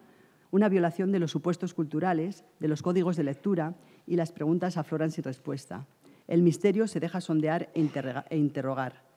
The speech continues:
pero no se explica, lo que permite que cada uno de nosotros interprete libremente el enigma representado. Esta mujer, por ejemplo, tendida sobre la chimenea,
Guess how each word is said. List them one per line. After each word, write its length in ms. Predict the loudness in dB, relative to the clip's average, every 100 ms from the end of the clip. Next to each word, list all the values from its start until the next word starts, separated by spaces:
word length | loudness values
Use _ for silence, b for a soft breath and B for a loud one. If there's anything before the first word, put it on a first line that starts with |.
| _ -2
pero 160 | 2
no 100 | 4
se 120 | 2
explica, 480 | -2 -4 -6 -6 -14 -6
lo 140 | -4
que 100 | -4
permite 400 | 0 2 2 0
que 80 | -4
cada 240 | -2 0
uno 380 | 2 4 2 0
de 160 | -2 -2
nosotros 480 | -2 -4 -4 -4 -4
interprete 640 | -4 -4 -2 -2 -2 -6 B B
libremente 640 | -2 0 2 2 2 0 -4
el 100 | -4
enigma 340 | -2 0 0 -2
representado. 720 | -6 -8 -6 -4 -6 -10 -16 b b b -4
Esta 160 | 2
mujer, 260 | 2 2 -2
por 140 | -4
ejemplo, 340 | -4 -2 -2 -2
tendida 320 | 0 0 -2
sobre 220 | -4 -4
la 100 | -4
chimenea, 560 | 0 4 6 4 4